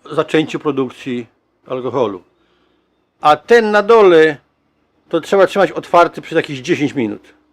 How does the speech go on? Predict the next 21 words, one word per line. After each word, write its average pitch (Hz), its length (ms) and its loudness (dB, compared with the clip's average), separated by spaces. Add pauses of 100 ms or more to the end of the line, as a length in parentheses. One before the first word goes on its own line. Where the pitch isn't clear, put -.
(280)
po, 139 220 -4 (180)
po 135 120 -4
produkcji, 131 580 -6 (240)
po 151 100 0
za-, 160 120 -2
od-, 160 140 -2
po - 180 -8
rozpoczęciu 160 460 -2
produkcji 139 340 -8
alkoholu. 120 460 -6 (600)
To 349 120 -4
się 185 100 0
zamyka 160 600 2 (460)
i, 185 340 0 (180)
i, 151 200 -2 (720)
i 147 40 -8
produkujemy. 151 680 -2 (960)
Ja 247 240 4
pierwszą 214 540 0
destylację, 175 840 2 (1300)
pierwszą, 135 540 0